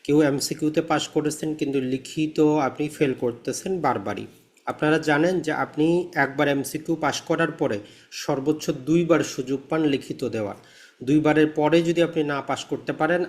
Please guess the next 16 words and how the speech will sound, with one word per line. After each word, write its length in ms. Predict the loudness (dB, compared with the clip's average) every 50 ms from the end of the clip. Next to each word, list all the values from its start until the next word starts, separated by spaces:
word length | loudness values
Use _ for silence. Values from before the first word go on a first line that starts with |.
| -6 -6
আবার 360 | -6 -2 2 4 4 4 4
আপনাকে 340 | 2 -2 -6 -8 -6 -4 -4
এমসিকিউ 460 | -4 -4 -4 -6 -10 -4 -2 -2 0
দিতে 320 | 2 2 0 0 0 -2
হয়, 180 | -2 -4 -6 -12 -12 -18 _ _ _ _
এবং 220 | -4 -2 -2 -2 -2
সর্বোচ্চ 640 | -4 -4 -2 2 2 2 2 2 -2 -2 0 0 0
আপনি 220 | 0 0 -2 -6 -6 -2
তিনবার 400 | 0 2 4 4 4 4 4 2
সুযোগ 400 | 0 -2 -10 -10 -4 -4 -4 -4 -4 -4
পান 160 | -2 0 2 2
মৌখিক 480 | 2 2 0 -2 -4 -8 -10 -8 -6
পরীক্ষার, 400 | -4 -4 -4 -4 -4 -4 -6 -6 -6 -8 -16 -20 -20 -20 _ _
যদি 180 | -4 -4 -2 -2
ফেল 280 | -2 0 2 2 2
করেন 320 | 2 2 0 0 0 -2